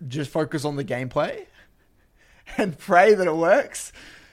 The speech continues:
When I know that deep down, we're probably not gonna get anywhere. You're just gonna go backwards until we address these stage three oriented issues. And what Baduk's done here, based off the episode, he's realized, "Well, shit, man,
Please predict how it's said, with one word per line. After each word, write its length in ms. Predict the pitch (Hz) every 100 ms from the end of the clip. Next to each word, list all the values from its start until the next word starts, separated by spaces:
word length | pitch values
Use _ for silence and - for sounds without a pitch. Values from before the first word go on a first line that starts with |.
| _ -
When 120 | 180
I 80 | 185
know 280 | 185 233 233
that 160 | 190
deep 200 | 180 185
down, 220 | 151 175
we're 60 | 156
probably 240 | 180 226
not 120 | 185 185
gonna 140 | 160
get 140 | 139 135
anywhere. 520 | 160 143 120 113 110
You're 100 | 143
just 160 | 160
gonna 120 | 185 175
go 120 | 127
backwards 500 | 127 139 - 139 123
until 180 | 127 143
we 120 | 135
address 320 | - 135 131
these 120 | 131
stage 240 | - 127 -
three 160 | 113
oriented 320 | 110 120 -
issues. 380 | 160 180 - -
And 120 | - 185
what 180 | 202
Baduk's 320 | 156 151 156 -
done 300 | 151 208 226
here, 360 | 127 85 58 - - - - - - - - _ _ -
based 300 | 151 170 -
off 140 | 143
the 160 | 156 139
episode, 460 | 180 240 120 104
he's 120 | 120 131
realized, 320 | 147 143 127
"Well, 120 | 139
shit, 340 | - 180 -
man, 300 | 123 120 117